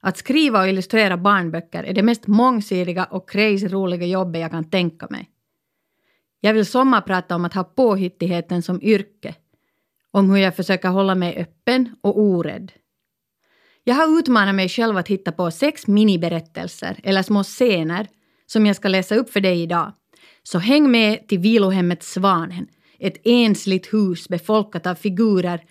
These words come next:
som alla har kommit dit av, av olika orsaker.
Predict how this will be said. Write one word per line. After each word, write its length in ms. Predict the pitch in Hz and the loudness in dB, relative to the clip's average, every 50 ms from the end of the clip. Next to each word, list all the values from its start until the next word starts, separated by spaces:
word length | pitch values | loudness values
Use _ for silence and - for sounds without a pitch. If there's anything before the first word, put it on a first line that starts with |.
| _ _ _ _ _ - | _ _ _ _ _ -8
som 240 | - - - 269 202 | -2 0 2 2 2
alla 200 | 170 165 175 185 | 2 0 0 -2
har 120 | 220 233 | -2 -2
kommit 360 | 220 - 226 214 208 202 185 | 0 2 2 4 4 4 4
dit 300 | 214 208 196 190 - - | 4 2 2 0 0 0
av, 240 | 185 190 185 185 175 - _ _ _ _ _ _ _ _ _ _ _ _ _ _ _ | 0 0 0 -2 -8 -12 _ _ _ _ _ _ _ _ _ _ _ _ _ _ _
av 160 | - 330 339 392 | -6 -4 -2 -2
olika 420 | 330 202 170 185 180 - 269 285 | -2 -2 -2 -4 -4 -2 -2 0
orsaker. 760 | 277 202 170 - - - - - - - _ - - - - | 0 -2 -4 -6 -10 -14 -18 -20 -20 -20 _ -20 -20 -20 -20